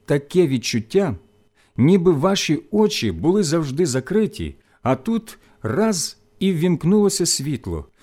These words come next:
і ви побачили свою дорогу,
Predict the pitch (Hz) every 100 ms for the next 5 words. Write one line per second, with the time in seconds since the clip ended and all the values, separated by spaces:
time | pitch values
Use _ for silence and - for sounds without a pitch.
0 | _ - 190 165 240 233 185 147 185 143
1 | - 117 110 - 131 175 151 165 180 147
2 | 80 71